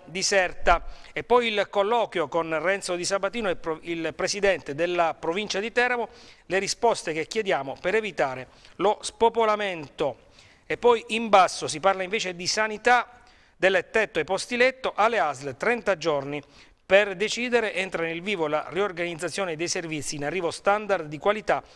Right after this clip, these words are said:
ed un dipartimento delle professioni.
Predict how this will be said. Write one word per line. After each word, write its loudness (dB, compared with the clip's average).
ed -4
un 0
dipartimento -4
delle 0
professioni. -2